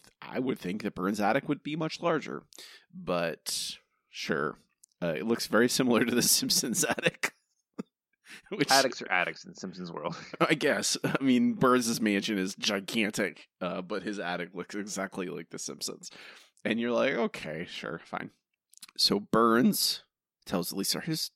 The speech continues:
Speaker 1: his story, and Lisa tells that to Homer.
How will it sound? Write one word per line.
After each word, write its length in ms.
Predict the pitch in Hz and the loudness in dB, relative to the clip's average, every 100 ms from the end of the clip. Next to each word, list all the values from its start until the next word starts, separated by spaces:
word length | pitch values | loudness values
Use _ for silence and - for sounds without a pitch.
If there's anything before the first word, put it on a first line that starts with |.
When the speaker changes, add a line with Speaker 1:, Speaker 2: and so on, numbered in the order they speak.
| _ - | _ 0
Speaker 1:
his 160 | 170 | 0
story, 300 | - 175 - - | 2 2 2 -2
and 280 | 95 80 - _ _ - | -6 -6 -10 _ _ -10
Lisa 400 | 101 113 123 117 | -6 -2 -2 -2
tells 400 | - 95 95 - | -2 -2 -2 -6
that 300 | - 80 - | -8 -8 -8
to 180 | - - | -12 -10
Homer. 400 | - 64 50 - | -8 -8 -8 -16